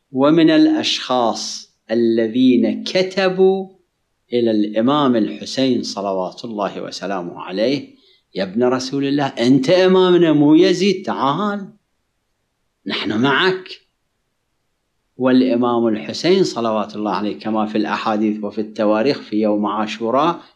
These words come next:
جاب اسمه، أحد الأشخاص اللي جاب اسمهم هذا الرجل: "مو أنتوا اللي كتبتوا لي يا شبث بن ربعي، يا فلان، يا فلان؟"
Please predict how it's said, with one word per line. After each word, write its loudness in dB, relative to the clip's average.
جاب 2
اسمه، -6
أحد -6
الأشخاص -4
اللي 0
جاب -2
اسمهم 2
هذا 0
الرجل: -8
"مو 0
أنتوا 2
اللي 4
كتبتوا -2
لي 0
يا 2
شبث -2
بن -4
ربعي، -6
يا -4
فلان، -6
يا -14
فلان؟" -16